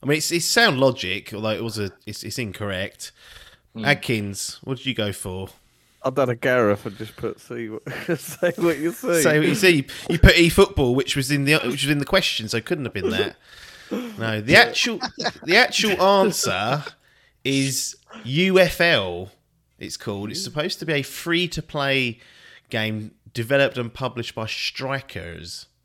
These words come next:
Speaker 1: So, release date twenty twenty-three. I think Ronaldo was one of the, um, stars that were kind of attached to it, but look out for U F L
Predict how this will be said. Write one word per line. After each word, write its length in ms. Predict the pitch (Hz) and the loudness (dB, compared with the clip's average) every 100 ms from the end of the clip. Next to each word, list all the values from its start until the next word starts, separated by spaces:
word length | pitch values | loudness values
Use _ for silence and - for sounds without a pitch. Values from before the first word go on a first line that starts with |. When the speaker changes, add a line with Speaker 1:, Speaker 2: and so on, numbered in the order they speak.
| _ _ _ _ _ | _ _ _ _ _
Speaker 1:
So, 800 | - 98 98 98 98 98 98 95 _ _ _ _ _ _ _ | -12 -6 -4 -4 -4 -6 -8 -12 _ _ _ _ _ _ _
release 300 | - 113 120 | -10 -8 -6
date 280 | - 107 - | -4 -6 -6
twenty 240 | - 113 101 | -8 -8 -6
twenty-three. 380 | 110 101 - | -8 -10 -6
I 40 | 113 | -2
think 180 | 233 208 | -2 0
Ronaldo 540 | 180 190 190 151 104 | 4 6 6 6 2
was 160 | 101 107 | 0 -2
one 160 | 120 | -2
of 160 | 113 110 | -4 -4
the, 260 | 113 110 | -2 0
um, 420 | 107 107 104 104 - _ _ _ | 0 -2 -4 -8 -12 _ _ _
stars 800 | - - - 123 107 98 95 - - - _ _ - | -10 -8 -2 0 2 0 -4 -8 -14 -20 _ _ -14
that 160 | 92 | -12
were 80 | 90 | -12
kind 180 | - 107 | -10 -8
of 80 | 95 | -8
attached 460 | - 113 - - | -8 -10 -8 -10
to 100 | - 82 | -10 -14
it, 180 | 78 - | -14 -12
but 300 | 92 80 _ _ _ - - - _ _ | -12 -12 _ _ _ -20 -20 -20 _ _
look 200 | - 147 | -10 -4
out 160 | 151 - | -4 -4
for 80 | 135 | -4
U 240 | 131 131 | 0 0
F 160 | 117 - | 0 0
L 400 | 110 95 90 | -2 -2 -8